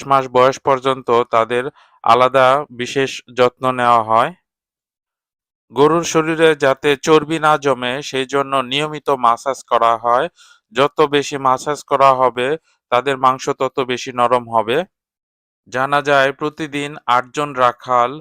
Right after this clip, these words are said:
আট ঘন্টা করে এই গরুর শরীর মাসাজ করে থাকে। এই মাসাজের উপর নির্ভর করে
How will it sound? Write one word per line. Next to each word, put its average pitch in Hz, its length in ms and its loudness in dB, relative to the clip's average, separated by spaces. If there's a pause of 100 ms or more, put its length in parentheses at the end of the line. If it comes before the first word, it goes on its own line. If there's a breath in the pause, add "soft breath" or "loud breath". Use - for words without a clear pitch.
(460)
আট 127 280 -2
ঘন্টা 143 380 -2
করে 123 340 -2 (440)
এই 127 240 -6
গরুর 135 340 -2
শরীর 131 360 -6
মাসাজ 120 480 -2
করে 123 260 -6
থাকে। 120 400 -4 (1700)
এই 143 140 -2
মাসাজের 156 500 4
উপর 156 220 2
নির্ভর 147 360 -2
করে 131 260 0